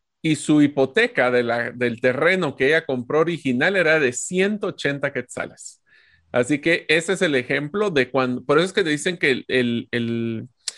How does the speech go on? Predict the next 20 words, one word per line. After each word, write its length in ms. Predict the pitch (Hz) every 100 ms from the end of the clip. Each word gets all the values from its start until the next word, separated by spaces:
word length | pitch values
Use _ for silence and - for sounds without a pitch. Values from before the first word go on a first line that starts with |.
| - - _
tenemos 200 | 143 175
que 100 | 180
tener 180 | 180
cuidado 340 | - 170 180 208
cuando 220 | 180 135
hacemos, 240 | 151 185
por 100 | 185
ejemplo, 240 | 151 160 185
una 140 | 175
compra 260 | 190 180 175
de 80 | 165
un 100 | 165
bien 180 | 170
inmueble, 440 | 185 190 185 175 202
porque 300 | - 131 127
a 80 | 127
nosotros 440 | 131 123 190 202
nos 200 | 175 -
costó 640 | 165 - - 165 160 143
diez 500 | 127 175 359 - -